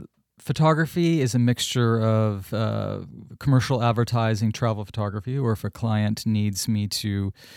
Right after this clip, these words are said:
uh, just to, you know, do a shoot here in our hometown of Saint John or around the world, I, I will do it. Uh, also, a good portion of my business is, uh, every February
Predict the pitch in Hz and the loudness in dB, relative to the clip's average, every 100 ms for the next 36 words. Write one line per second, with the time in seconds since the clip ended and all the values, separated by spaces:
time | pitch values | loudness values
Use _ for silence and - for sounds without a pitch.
0 | - - - 110 101 101 101 101 - - | -20 -20 -4 0 2 2 0 -4 -8 -8
1 | 107 - 117 110 120 117 107 123 113 - | -6 0 0 2 4 4 4 4 2 2
2 | 135 120 131 127 117 120 - - 110 123 | 2 4 4 4 2 -2 -8 -4 2 2
3 | 123 123 120 - 123 - 123 147 165 113 | 2 2 0 0 -2 0 0 2 2 2
4 | 107 110 110 107 104 127 139 110 98 107 | 2 4 4 2 0 -2 -2 -4 -4 -4
5 | 101 98 104 139 220 - - - - - | -2 -2 -2 -2 -4 -12 -20 -20 -20 -20
6 | _ _ 135 131 127 - - 120 143 151 | _ _ -4 -2 -2 -6 -6 2 4 4
7 | - 156 131 123 123 143 131 143 135 - | 4 4 6 4 2 0 0 -2 -2 0
8 | 135 110 127 113 123 110 135 127 120 113 | 0 0 0 0 0 0 0 0 -2 -4
9 | 110 - 127 113 104 117 127 113 - - | -2 -2 0 0 0 0 0 -2 -4 0
10 | 131 123 113 113 143 | 2 4 4 4 2